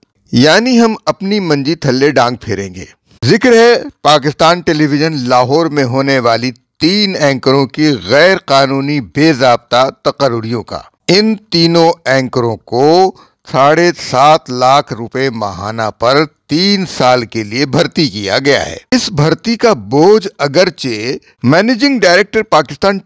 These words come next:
टेलीविजन की गर्दन पर है, लेकिन इसके पस पर्दा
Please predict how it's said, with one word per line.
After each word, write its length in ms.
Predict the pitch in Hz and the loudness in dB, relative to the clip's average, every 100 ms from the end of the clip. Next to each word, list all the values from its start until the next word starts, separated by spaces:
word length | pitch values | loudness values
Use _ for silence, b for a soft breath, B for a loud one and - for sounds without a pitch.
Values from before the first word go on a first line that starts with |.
| - | -4
टेलीविजन 500 | 143 143 139 160 196 | -2 0 2 2 0
की 140 | 175 | -4
गर्दन 380 | 127 123 110 123 | 0 0 0 -2
पर 160 | - 110 | -2 -2
है, 180 | 139 - | -2 -6
लेकिन 320 | 143 180 214 - | -4 0 -2 0
इसके 280 | 180 - | -2 -2
पस 220 | 139 123 - 143 | -2 -2 0 0
पर्दा 440 | 131 170 139 107 | 0 0 0 -2